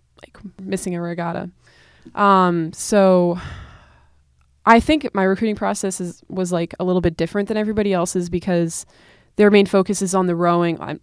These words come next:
obviously the major, but I think the rowing is a little bit more important, like, for other people,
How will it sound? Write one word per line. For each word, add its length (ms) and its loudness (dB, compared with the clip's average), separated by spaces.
obviously 400 0
the 60 -2
major, 440 -2
but 320 -2
I 100 4
think 300 -2
the 120 -2
rowing 260 -2
is 100 -4
a 40 2
little 60 0
bit 100 -2
more 120 0
important, 480 -2
like, 420 -8
for 180 -2
other 200 2
people, 520 -2